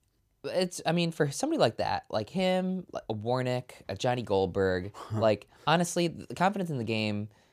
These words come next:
Speaker 1: is one thing, but confidence in the mouth is
Speaker 2: Yeah,
Speaker 1: probably
Speaker 2: right,
Speaker 1: the
Speaker 2: right.
Speaker 1: most important
Speaker 2: I just
Speaker 1: thing.
Speaker 2: need him
Speaker 1: Like,
Speaker 2: to get vocal out there.
Speaker 1: exactly. If he just starts talking,
Speaker 2: Like
Speaker 1: that's just
Speaker 2: Stocks.
Speaker 1: Like Stocks?
Speaker 2: Yeah.
Speaker 1: Well, uh,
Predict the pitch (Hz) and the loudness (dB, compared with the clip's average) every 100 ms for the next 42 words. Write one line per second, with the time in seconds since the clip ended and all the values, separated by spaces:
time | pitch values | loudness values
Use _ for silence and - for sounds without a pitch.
0 | _ - 104 107 104 98 104 98 95 139 | _ -6 -4 -2 -2 -2 -2 -2 -4 -2
1 | 147 147 127 110 92 95 87 101 - - | -2 -2 -4 -4 0 0 -2 -10 -12 -4
2 | 110 117 98 95 90 92 69 92 87 101 | 0 2 4 4 2 -2 -4 -8 -6 -2
3 | 107 120 120 117 101 98 92 92 95 - | -2 -2 0 0 2 0 -2 0 -2 -2
4 | 55 50 - 143 147 175 139 71 - 214 | -6 -8 -4 -2 4 4 2 -4 -6 -4
5 | 214 - 143 - - 110 123 - 95 92 | -4 -2 -4 -4 2 2 2 -6 -12 -16
6 | _ _ 120 127 196 139 - - - - | _ _ -2 2 6 4 4 -6 -10 -18
7 | _ _ _ - _ _ _ _ _ _ | _ _ _ -20 _ _ _ _ _ _
8 | 120 113 - 120 170 - - 285 208 98 | -6 -2 2 2 2 -4 0 2 2 0
9 | _ _ 170 185 190 175 - - _ _ | _ _ 8 8 6 -2 -16 -20 _ _
10 | - _ _ _ _ _ 147 151 151 147 | -20 _ _ _ _ _ 6 8 10 8